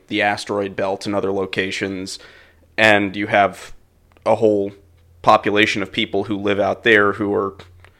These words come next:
kind of historically downtrodden and treated as, as second-class citizens, which makes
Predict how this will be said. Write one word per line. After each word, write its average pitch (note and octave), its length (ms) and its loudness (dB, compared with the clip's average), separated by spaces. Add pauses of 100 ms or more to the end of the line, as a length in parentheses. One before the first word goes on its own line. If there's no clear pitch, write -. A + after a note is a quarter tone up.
(600)
kind G#2+ 120 0
of G#2+ 60 -10
historically G#2 760 0
downtrodden G#2 840 0
and G2 140 -6
treated G2 340 -6
as, - 300 -10
as - 140 -6
second-class F#2 580 -4
citizens, G2+ 640 -4 (540)
which - 280 -2
makes - 540 0